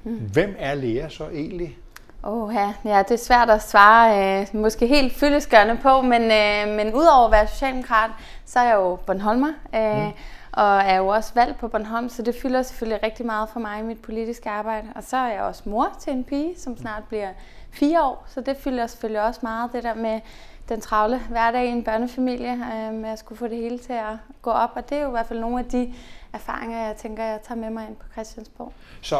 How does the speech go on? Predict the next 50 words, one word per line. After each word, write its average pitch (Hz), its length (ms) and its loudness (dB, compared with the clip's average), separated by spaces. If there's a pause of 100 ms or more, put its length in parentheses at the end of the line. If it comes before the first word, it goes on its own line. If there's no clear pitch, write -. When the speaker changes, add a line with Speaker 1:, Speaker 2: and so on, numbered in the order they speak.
Speaker 2:
så - 120 -8
man 127 160 -4
kan 110 80 -6
sige, 131 180 -4
at 98 60 -8
du 143 80 -4
kommer 135 260 -4
til - 140 -4
at 120 60 0
sidde 127 220 0
i - 20 -6
en - 60 -8
flyvemaskine 127 460 -2
frem 127 180 -10
og 113 120 -10
tilbage 117 380 -2 (300)
tyve, 139 220 2
femogtyve 135 420 -2
minutter 120 320 -2
rigtig 127 300 -6
ma-, 117 200 -8
lang, 120 220 -6
mange 113 200 -8
gange? 110 260 -8 (140)
Speaker 1:
Det 254 140 2
tror 240 260 2
jeg, 220 240 2 (120)
øh, 208 320 -2 (440)
det 233 120 -4
tror - 160 -6
jeg 208 120 -6
helt 214 140 -8
bestemt, - 180 -12
Speaker 2:
Godt, - 200 0
Speaker 1:
jeg 110 80 -2
gør. - 60 -6
Speaker 2:
sig 160 80 -4
mig 175 80 -2
gang. 175 180 -2
Nu, 214 240 2
øh, 170 240 0
du 190 80 0
har 202 80 0
sikkert 185 220 -2
ført 185 220 -2
en 151 60 -10
fantastisk 170 520 -8
valgkamp 143 340 -4
på 156 60 -12
Bornholm. 160 420 -6